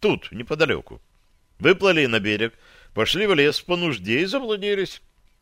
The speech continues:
«Ага, и прошли пару сотен километров по джунглям. Но заблудились же. А тельняшки наши где? И оружие откуда?» «Ну, это, нашли».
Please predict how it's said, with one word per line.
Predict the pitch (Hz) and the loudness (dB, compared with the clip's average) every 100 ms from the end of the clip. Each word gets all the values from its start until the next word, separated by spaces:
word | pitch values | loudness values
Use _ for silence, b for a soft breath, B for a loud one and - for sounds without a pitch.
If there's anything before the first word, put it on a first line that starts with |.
| _ _ _ _ | _ _ _ _
«Ага, | 110 120 110 127 135 | 4 6 6 6 6
и | 135 127 | 6 4
прошли | 131 127 135 135 | 0 -2 -2 -2
пару | 127 131 117 | 2 2 0
сотен | 135 123 123 92 | -6 -6 -8 -6
километров | 110 101 101 95 98 101 b b b | -4 -2 -2 -4 -6 -10 b b b
по | 247 | 4
джунглям. | 180 139 98 85 65 - _ _ _ _ _ | 4 0 -2 -8 -10 -18 _ _ _ _ _
Но | - 101 | -8 -6
заблудились | 90 131 131 156 147 160 143 107 76 | 2 4 4 2 2 0 2 -2 -6
же. | - 58 - - b b b b | -8 -12 -16 -20 b b b b
А | 165 175 | 8 8
тельняшки | 185 185 185 180 - 165 | 6 2 4 4 2 -2
наши | 165 160 139 147 139 | 0 0 0 -6 -8
где? | 127 135 131 - _ | -6 -4 -4 -8 _
И | 160 | 6
оружие | 170 156 151 117 135 | 6 6 0 2 0
откуда?» | 120 - 120 110 107 - _ _ _ _ _ - | 0 -6 -6 -2 -2 -4 _ _ _ _ _ -6
«Ну, | 95 98 78 | -2 -2 -2
это, | 101 80 64 50 | -4 -2 -6 -8
нашли». | 87 165 - 170 220 | -2 -2 0 -6 -6